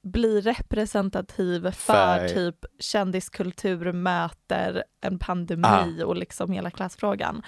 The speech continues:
Speaker 2: Verkligen.
Speaker 1: Vet du vad jag, eh, älskade från Kendalls fest däremot?
Speaker 2: Vad?
Speaker 1: Att vi har en kändis, en ny, en relativt ny kändis som är kul på fest.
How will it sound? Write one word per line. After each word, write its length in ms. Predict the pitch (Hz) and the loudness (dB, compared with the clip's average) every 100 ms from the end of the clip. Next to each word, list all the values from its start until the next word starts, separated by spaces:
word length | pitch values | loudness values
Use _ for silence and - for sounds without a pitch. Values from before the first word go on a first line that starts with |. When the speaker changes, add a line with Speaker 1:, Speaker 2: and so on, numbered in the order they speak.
| - - | -4 2
Speaker 2:
Verkligen. 560 | 98 - 90 - 110 117 _ | 2 2 2 0 -4 -10 _
Speaker 1:
Vet 280 | 233 349 302 | 2 2 2
du 60 | 277 | 4
vad 140 | 277 | 6
jag, 420 | 262 247 226 190 | 6 4 2 0
eh, 340 | 220 208 190 190 214 - _ 247 | 2 4 2 0 -4 -8 _ 0
älskade 580 | 214 196 - - 202 - | 2 0 -2 0 0 0
från 340 | - 220 214 | -4 -4 -4
Kendalls 340 | - 196 190 - | -4 -4 -2 -4
fest 220 | 214 - | -6 -4
däremot? 500 | - - - - - | -6 -4 -8 -10 -4
Speaker 2:
Vad? 420 | 98 101 76 - - _ - | 4 4 4 -2 -14 _ -2
Speaker 1:
Att 180 | 269 233 | 0 2
vi 80 | |
har 360 | 247 233 220 214 - - | 2 4 4 2 -2 0
en 480 | 220 208 202 196 196 | 2 2 2 2 -2
kändis, 920 | - - 208 196 190 403 - - - - _ _ _ _ | -2 0 2 2 -2 -6 -8 -8 -10 -14 _ _ _ _
en 180 | 226 233 | 0 2
ny, 200 | 233 220 - | 2 2 0
en 180 | 247 226 | -2 0
relativt 520 | 240 269 247 233 214 | 2 2 2 -2 0
ny 200 | 220 208 | 0 0
kändis 640 | - - 220 - - - - _ - | -2 -4 -4 -6 -8 -10 -12 _ -10
som 320 | - 240 220 214 | 2 2 4 2
är 140 | 202 | 0
kul 460 | - - 208 180 180 | -2 -2 -2 0 -2
på 180 | - | -4
fest. 680 | 202 - - - - - - | -2 -4 -4 -14 -14 -16 -18